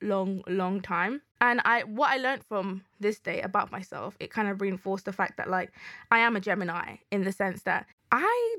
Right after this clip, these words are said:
don't know how I do it, but I can just find myself in so many different kinds of situations and be able to pull, pull it off, like, naturally without feeling like I'm faking it. Like, this guy is, like, a, a hundred percent he's a nerd.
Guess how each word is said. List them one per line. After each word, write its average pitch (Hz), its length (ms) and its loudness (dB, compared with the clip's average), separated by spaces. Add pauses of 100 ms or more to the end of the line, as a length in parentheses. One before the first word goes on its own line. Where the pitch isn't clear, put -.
don't 370 200 4
know 320 80 -2
how 269 200 0
I 233 80 2
do 247 160 -2
it, 202 120 -2
but 208 160 2
I 254 120 0
can 339 180 -6
just 294 160 -6
find 240 180 0
myself 226 360 -2
in 214 80 -2
so 262 260 -2
many 339 160 -2
different 247 400 -4
kinds 240 220 -2
of 208 80 -8
situations 202 800 -4
and 208 180 2
be 208 140 0
able 202 240 0
to 175 380 0 (100)
pull, 202 180 -2 (140)
pull 220 140 0
it 185 80 2
off, 190 260 0 (160)
like, 190 200 -2
naturally 196 480 0
without 185 320 2
feeling 185 220 -4
like 175 160 -4
I'm 185 100 -4
faking 202 360 -4
it. 247 160 -4 (240)
Like, 233 160 4
this 370 180 2
guy 311 220 4
is, 269 80 -8
like, 240 160 -8
a, 208 160 -6 (180)
a 240 40 0
hundred 381 340 4
percent 269 260 2
he's 226 140 0
a 202 40 2
nerd. 185 300 2